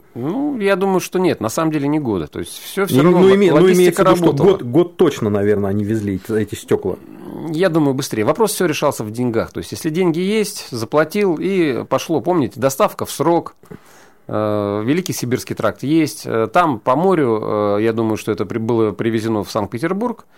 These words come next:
Speaker 1: и пошло по Великому Сибирскому тракту без проблем.
Speaker 2: Нет, но это все равно,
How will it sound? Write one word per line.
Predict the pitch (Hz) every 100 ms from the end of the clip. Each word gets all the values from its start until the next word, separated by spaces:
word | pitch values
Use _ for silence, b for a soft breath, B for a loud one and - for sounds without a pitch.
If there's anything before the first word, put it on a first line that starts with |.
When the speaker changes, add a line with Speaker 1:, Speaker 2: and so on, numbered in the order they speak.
| b b -
Speaker 1:
и | 262
пошло | - - 214
по | 202
Великому | 170 170 156
Сибирскому | 143 147 143 156 143
тракту | 156 156 131 110 101 95
без | 98
проблем. | - 110 110 120 98 _ _ -
Speaker 2:
Нет, | 127 101 -
но | 107
это | 110 -
все | -
равно, | 123 135 147